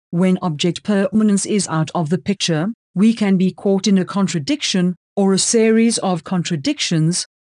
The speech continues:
due to cultural or moral, as well as both personal and universal, reasons. We might, for example, in place of object permanence,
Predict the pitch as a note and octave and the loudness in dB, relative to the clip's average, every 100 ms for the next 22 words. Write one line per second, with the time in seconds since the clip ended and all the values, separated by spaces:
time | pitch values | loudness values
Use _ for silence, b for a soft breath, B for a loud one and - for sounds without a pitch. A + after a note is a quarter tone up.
0 | - F#3 G3 - F3 - G#3 G3+ - G3+ | -2 2 2 0 -6 -4 -4 -4 -2 -2
1 | F#3 F#3 F#3 G3 G3+ G3+ G#3 - _ G3 | 2 2 4 4 2 0 -2 -8 _ -2
2 | F#3+ E3 G#3 C4 G3+ - G#3 A#3+ A#3+ - | 0 2 2 2 0 -2 0 0 -2 -2
3 | G3+ F#3+ - E3 D#3+ - F3+ F3 E3 E3+ | 0 0 0 0 0 -2 0 0 2 0
4 | D3+ F#3 A3 G#3+ F3+ D#3+ F#3 - _ E3+ | 0 0 -2 -2 -2 -2 -4 -10 _ 0
5 | G#3 G3 D3 B2+ B2 - - _ F3 G3 | 0 0 -2 -2 -4 -8 -16 _ 2 4
6 | G3+ C#4 G3+ A3 - _ _ - G#3+ F3 | 4 4 0 -2 -8 _ _ -2 0 2
7 | D3 G3+ A3+ A3+ D#3+ D#3+ A3+ _ - F#3 | 0 0 0 0 -2 -2 -4 _ -2 0
8 | D#3+ F#3+ F3+ F#3 A3 F3 - B3+ F#3+ F3+ | 0 0 0 0 -2 -4 -2 -4 0 -2
9 | - - G3+ G3 G#3+ A3+ A#3+ C4+ | -2 -2 0 2 2 2 2 0